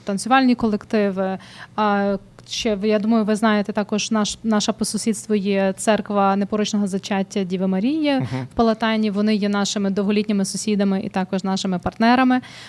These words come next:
Speaker 1: Тому ми дуже раді, що наш осередок приносить таку велику кількість юнацтва і може обслужити таку велику кількість юнацтва на території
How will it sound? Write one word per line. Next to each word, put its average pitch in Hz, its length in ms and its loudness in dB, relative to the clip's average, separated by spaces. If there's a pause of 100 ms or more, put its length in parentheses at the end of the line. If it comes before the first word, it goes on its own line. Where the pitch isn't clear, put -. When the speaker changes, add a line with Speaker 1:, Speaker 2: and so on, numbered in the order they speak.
(120)
Speaker 1:
Тому 220 440 2 (100)
ми 220 160 0
дуже 247 320 2
раді, 240 300 4
що 202 480 -2 (680)
наш 214 260 2
осередок 214 640 -2 (300)
приносить 220 420 2
таку 220 240 -2
велику 208 420 0
кількість - 540 -4
юнацтва 202 580 -2 (320)
і 220 80 2
може 214 420 4
обслужити 214 680 -4
таку 202 240 -8
велику 196 280 -2
кількість 196 640 -4
юнацтва 196 560 0
на 185 100 0
території 185 680 -2